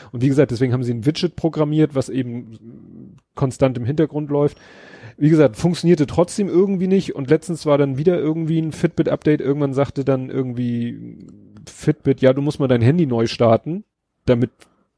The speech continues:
die Fitbit-Notifikationen funktionieren.“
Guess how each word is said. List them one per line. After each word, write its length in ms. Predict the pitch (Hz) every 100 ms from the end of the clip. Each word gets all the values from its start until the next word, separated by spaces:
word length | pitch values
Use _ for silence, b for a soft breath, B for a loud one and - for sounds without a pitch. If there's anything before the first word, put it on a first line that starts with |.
| _ _ _ _
die 80 | 113
Fitbit-Notifikationen 1400 | - - 139 - 131 117 110 131 120 120 - 117 117 107
funktionieren.“ 640 | _ 131 123 117 107 131